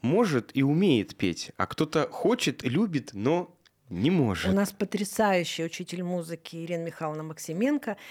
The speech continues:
Speaker 2: и благодаря именно тому, что она прививает любовь к музыке,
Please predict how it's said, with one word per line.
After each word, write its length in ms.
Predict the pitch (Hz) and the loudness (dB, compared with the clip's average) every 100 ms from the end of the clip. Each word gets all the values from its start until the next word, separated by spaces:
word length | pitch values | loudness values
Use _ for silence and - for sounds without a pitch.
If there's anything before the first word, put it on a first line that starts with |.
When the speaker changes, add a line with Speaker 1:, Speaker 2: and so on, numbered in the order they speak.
| - | -14
Speaker 2:
и 100 | - | -8
благодаря 920 | 185 196 196 196 196 202 214 233 214 196 - - | -2 0 0 2 2 2 2 2 2 -2 -6 -2
именно 640 | 208 202 202 196 196 190 - - - - | 2 4 4 4 2 0 -8 -18 -10 0
тому, 480 | 190 202 233 233 220 - | 2 4 4 2 0 -10
что 360 | - - 185 | -10 -2 2
она 400 | 185 190 196 220 | 4 4 4 2
прививает 680 | 202 196 190 185 185 202 196 | 0 -2 -2 -2 0 0 0
любовь 380 | 196 180 190 180 | -2 0 -2 -2
к 80 | - | -2
музыке, 680 | 190 185 180 - - 175 | 0 0 -4 -10 -10 -10